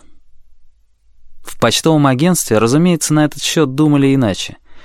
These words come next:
Флорентино Ариса совсем потерял голову и был так рассеян, что стал путать флаги, извещавшие о прибытии почты, и в одну прекрасную среду вывесил немецкий флаг, в то время как прибыло судно компании "Лейланд" с почтой из Ливерпуля,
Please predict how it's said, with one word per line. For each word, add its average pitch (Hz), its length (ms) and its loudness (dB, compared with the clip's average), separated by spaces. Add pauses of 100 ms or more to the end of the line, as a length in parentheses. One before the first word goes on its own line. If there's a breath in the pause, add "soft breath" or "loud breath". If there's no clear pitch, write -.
(160 soft breath)
Флорентино 175 580 4
Ариса 175 320 0
совсем 151 480 0
потерял 175 420 2
голову 139 460 0 (280 loud breath)
и 135 80 2
был 151 180 4
так 156 240 0
рассеян, 151 580 2
что - 220 -4
стал 190 240 0
путать - 320 -4
флаги, 135 480 0
извещавшие 123 680 0
о 117 40 -2
прибытии 120 480 0
почты, - 520 -4 (380 loud breath)
и 127 80 4
в 127 40 6
одну 170 220 2
прекрасную 170 520 0
среду 185 360 0
вывесил 165 460 2
немецкий 156 480 0
флаг, 175 400 0 (280 loud breath)
в - 120 -20
то 139 100 2
время 170 300 4
как 143 220 -2
прибыло 160 420 2
судно 156 380 0
компании 151 520 2
"Лейланд" 123 500 2
с - 80 -4
почтой - 380 0
из 117 100 0
Ливерпуля, 120 640 0